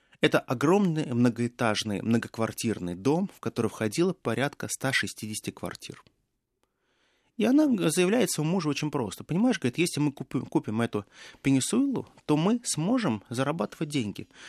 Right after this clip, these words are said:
Какие-то десять лет мы помучаемся, а потом у нас будут деньги для того, чтобы можно было купить день, э, хороший дом на Палантине, и при этом у нас останется хороший Магарыч".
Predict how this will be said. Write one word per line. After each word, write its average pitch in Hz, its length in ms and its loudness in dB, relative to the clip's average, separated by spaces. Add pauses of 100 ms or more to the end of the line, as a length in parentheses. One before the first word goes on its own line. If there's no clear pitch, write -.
(160)
Какие-то 226 360 2
десять 170 360 2
лет 160 140 2
мы 143 100 2
помучаемся, 185 800 2
а 135 160 2
потом 175 300 0
у 156 60 2
нас 127 160 0
будут 123 260 0
деньги 170 280 -2
для 107 120 -4
того, 107 180 -6
чтобы 107 220 -8
можно 107 220 -2
было 98 240 0 (240)
купить 120 380 0
день, 104 440 -2
э, 104 160 2
хороший 113 420 0
дом 104 280 -2
на 104 140 -2
Палантине, 247 540 0
и 214 260 0 (200)
при 160 160 2
этом 185 160 -2
у 135 60 2
нас 123 160 -2
останется 110 420 -6
хороший 101 380 -6
Магарыч". 95 420 -6